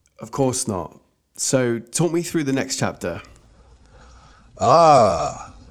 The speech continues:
Speaker 2: the next act, if you will. After returning from Paris,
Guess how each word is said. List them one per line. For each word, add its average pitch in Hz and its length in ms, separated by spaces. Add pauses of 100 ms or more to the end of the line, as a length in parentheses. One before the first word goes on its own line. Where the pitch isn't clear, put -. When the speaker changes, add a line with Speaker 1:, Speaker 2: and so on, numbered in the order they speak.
(280)
Speaker 2:
the 123 200
next 208 340
act, - 600 (220)
if 87 240
you 85 120
will. 67 420 (800)
After 185 380
returning 160 520
from 143 240
Paris, 101 800